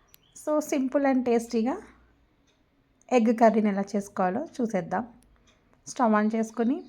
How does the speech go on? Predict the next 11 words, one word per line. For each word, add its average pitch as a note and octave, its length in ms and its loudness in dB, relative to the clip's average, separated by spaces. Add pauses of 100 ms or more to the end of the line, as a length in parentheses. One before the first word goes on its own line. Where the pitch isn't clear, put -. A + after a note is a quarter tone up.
ప్యాన్ F#3+ 320 0
తీసుకుని, A3 380 -2 (100)
అందులో F#3+ 240 -4 (160)
కొంచెం B3 340 -2 (140)
ఆయిల్ G#3 220 2
అయితే G3+ 260 -4
వేసుకుంటున్నా. G3+ 720 -4 (560)
ఆయిల్ B3 260 2
హీట్ A#3+ 220 0
అయిపోయిన A3 360 0
తర్వాత G3+ 420 -2